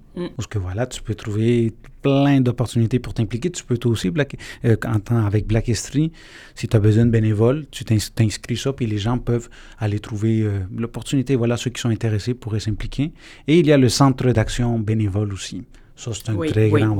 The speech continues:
Speaker 2: ouais,
Speaker 1: oui,
Speaker 2: parce que tu
Speaker 1: oui.
Speaker 2: peux trouver tout plein d'opportunités
Speaker 1: Oui.
Speaker 2: pour t'impliquer. Est-ce qu'il y a d'autres façons, voilà, que tu trouves, toi, pour t'impliquer dans la communauté ?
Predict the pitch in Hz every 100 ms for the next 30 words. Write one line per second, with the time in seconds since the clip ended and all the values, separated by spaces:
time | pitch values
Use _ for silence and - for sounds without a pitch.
0 | 104 - - - 113 - - 104 - 101
1 | 110 107 - - - 131 127 107 - 117
2 | 117 113 107 - 95 110 101 - 110 104
3 | - - - - 113 110 - 101 - -
4 | - - - - - - - 127 196 190
5 | 190 165 127 117 139 156 131 120 - 123
6 | - 139 127 - 131 - - 131 127 120
7 | 139 127 107 101 98 95 95 113